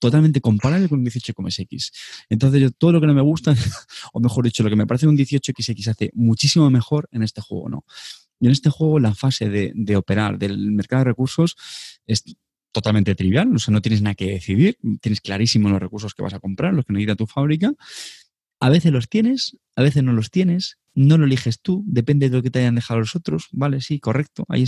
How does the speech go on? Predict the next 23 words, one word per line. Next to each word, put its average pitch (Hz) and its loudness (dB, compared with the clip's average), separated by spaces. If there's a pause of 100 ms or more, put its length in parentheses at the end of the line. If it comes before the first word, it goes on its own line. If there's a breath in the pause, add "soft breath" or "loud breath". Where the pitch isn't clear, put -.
hay 123 0
cierta 127 -2
interacción, 117 0 (600 loud breath)
pero 123 4
me 120 4
pareció 117 0 (800)
no-brainer, 139 4
¿no? 170 -2
Como 139 -2
dicen 139 -2
los, 127 -4
los, 127 -2
los 127 2
yankees, 113 0
o - -2
sea, 120 2
no, 131 4
no, 139 4
no 156 6
tenías 175 4
mucho 147 4
que 127 0
decidir. 117 -2